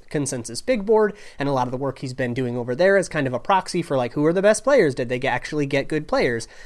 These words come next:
You know, if you, you can trade a ham sandwich for the second overall pick, and it doesn't matter if you pick a crappy player with the second overall pick. That trade is, is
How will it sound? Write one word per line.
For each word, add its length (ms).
You 80
know, 140
if 100
you, 80
you 220
can 160
trade 320
a 80
ham 240
sandwich 400
for 100
the 80
second 300
overall 320
pick, 280
and 120
it 80
doesn't 260
matter 260
if 120
you 40
pick 180
a 40
crappy 240
player 260
with 120
the 80
second 340
overall 320
pick. 360
That 140
trade 320
is, 260
is 360